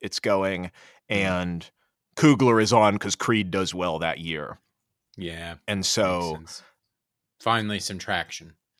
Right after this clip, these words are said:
Speaker 1: Finally some traction, yeah. And so, uh, he's
Speaker 2: So what is,
Speaker 1: interested
Speaker 2: what
Speaker 1: 'cause
Speaker 2: is
Speaker 1: also
Speaker 2: it about Coogler
Speaker 1: Yeah.
Speaker 2: that's able to break through? 'Cause you have all these, all this talent coming in and out.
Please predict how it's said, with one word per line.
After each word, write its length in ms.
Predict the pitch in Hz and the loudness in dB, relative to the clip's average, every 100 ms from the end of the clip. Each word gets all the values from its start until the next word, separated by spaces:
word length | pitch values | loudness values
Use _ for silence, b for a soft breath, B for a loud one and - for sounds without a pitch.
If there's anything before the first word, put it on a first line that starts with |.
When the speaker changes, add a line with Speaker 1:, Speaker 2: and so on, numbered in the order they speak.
| _ _ _ _ | _ _ _ _
Speaker 1:
Finally 400 | - 139 113 87 | 6 6 8 2
some 160 | - - | -6 -10
traction, 480 | - 50 - - - | -8 -8 -8 -12 -8
yeah. 260 | 90 65 62 | -4 -4 -6
And 140 | 107 101 | -4 0
so, 400 | 127 107 98 85 b b b b | 4 4 2 -4 b b b b
uh, 380 | - 95 90 85 - _ | -2 0 2 0 -4 _
he's 260 | - - 160 | -4 4 6
Speaker 2:
So 80 | 151 | 8
what 100 | 139 | 6
is, 40 | |
Speaker 1:
interested 280 | 131 117 - | 4 4 4
Speaker 2:
what 60 | 208 | 4
Speaker 1:
'cause 60 | 247 | 8
Speaker 2:
is 40 | |
Speaker 1:
also 200 | 139 170 | 10 10
Speaker 2:
it 20 | |
about 240 | 190 185 143 | 6 4 2
Coogler 420 | - 208 196 185 | 2 4 4 6
Speaker 1:
Yeah. 120 | 143 | 6
Speaker 2:
that's 120 | 90 | 4
able 220 | 165 147 139 | 2 0 0
to 100 | 131 | 0
break 320 | 135 123 - | 2 0 0
through? 240 | - 190 | -4 -2
'Cause 160 | 160 131 | -2 -4
you 80 | 135 | -2
have 140 | 143 | 0
all 100 | 139 | -2
these, 300 | 131 120 - | -4 -6 -4
all 180 | 135 135 | -2 -2
this 180 | 135 123 | -2 -8
talent 420 | 135 120 117 98 | -4 -2 -2 -6
coming 260 | 120 113 110 | -6 -6 -4
in 140 | 110 | -6
and 120 | 98 | -6
out. 320 | 101 117 107 | -6 -6 -6